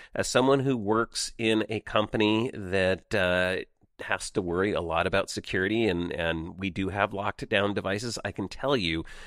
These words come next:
nothing is better than having more educated employees and having your employees work together with your I T admins to really solve a lot of these security problems. And Kolide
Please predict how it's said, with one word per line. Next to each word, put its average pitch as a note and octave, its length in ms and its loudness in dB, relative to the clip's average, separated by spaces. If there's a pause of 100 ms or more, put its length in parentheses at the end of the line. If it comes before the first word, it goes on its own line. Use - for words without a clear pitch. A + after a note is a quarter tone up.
(140)
nothing C3+ 340 2
is C3 120 2
better F#2 480 2
than F2+ 380 2
having F2+ 460 -2
more F2+ 280 -2
educated F#2+ 640 -2
employees G2 800 0
and F#2 180 -2
having B2+ 360 0
your A#2+ 120 4
employees F2+ 640 0 (320)
work - 200 0
together G#2 600 4
with F2 180 -4
your F2 140 -2
I F#2 180 2
T - 320 -6
admins G#2+ 640 2 (300)
to F#2+ 120 -2
really F2+ 280 0
solve E2 440 2
a F2 80 -4
lot D2+ 320 -4
of D#2+ 140 -8
these D#2 260 -8
security D#2 640 -8
problems. A2 560 -4
And - 160 -12
Kolide G2+ 460 2